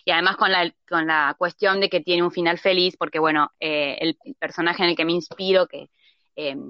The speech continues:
es una abuela que finalmente pudo reencontrarse con su nieta,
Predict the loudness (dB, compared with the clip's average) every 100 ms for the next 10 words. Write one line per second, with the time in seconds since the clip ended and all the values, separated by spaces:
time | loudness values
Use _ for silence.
0 | -10 -6 -2 0 4 4 4 0 -2 -2
1 | 2 2 0 2 2 2 2 0 0 0
2 | 0 0 0 0 0 2 2 2 0